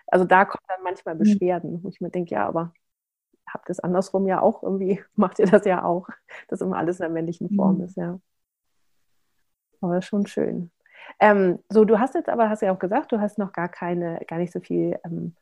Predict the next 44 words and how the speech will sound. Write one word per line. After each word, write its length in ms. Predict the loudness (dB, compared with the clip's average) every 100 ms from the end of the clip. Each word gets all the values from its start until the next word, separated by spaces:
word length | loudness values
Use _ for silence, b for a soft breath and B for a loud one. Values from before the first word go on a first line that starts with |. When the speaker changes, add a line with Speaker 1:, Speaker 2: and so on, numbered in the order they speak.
| _ _ _ -4
Speaker 1:
im 260 | -2 -2 -6 -14 _ _
richtigen 320 | 0 4 2
Kontakt, 500 | 2 -2 -2 -6 -4 -4
also 260 | -2 -2
in, 180 | -2 -4
im 140 | -2 2
echten 380 | 2 2 -2 2
Leben, 420 | 2 2 -4 -6 _ -2
äh, 180 | -2
mit 220 | 0 0 4
Lesern 400 | 4 4 2 0
gehabt, 400 | -6 -8 _ 2
weil 120 | 2
am 100 | 6
Anfang 300 | 4 4 4
ist 140 | 4 0
es 80 | 0
ja, 220 | 0 -2 _ _ _ _
fängt's 260 | 2 2 4
ja 100 | 4
immer 160 | 4
langsam 440 | 4 2 2 0 2
an, 280 | 2 2
also 200 | 2 0
dass 180 | 0 -2
man 180 | -2 -2
erstmal 600 | -4 -4 -4 -2 -2 -4 _ _
seine 120 | 0
Bücher 260 | 0 0 0
veröffentlicht, 520 | 2 2 2 0 0
seinen 160 | 0 2
Leserkreis 580 | 2 0 0 -2 -2 -2
sich 140 | -6
schafft 260 | -4 -4 -6
und 100 | -4
so 80 |
weiter 240 | 0 0 0
und 80 | -2
dann 180 | -4
kam, 400 | -4 -6 -6 -6 b b b b _
ähm, 360 | -2 -2 -6 _ _ -6
das 140 | -6
böse 300 | 0 2 2
C. 320 | 2 2 2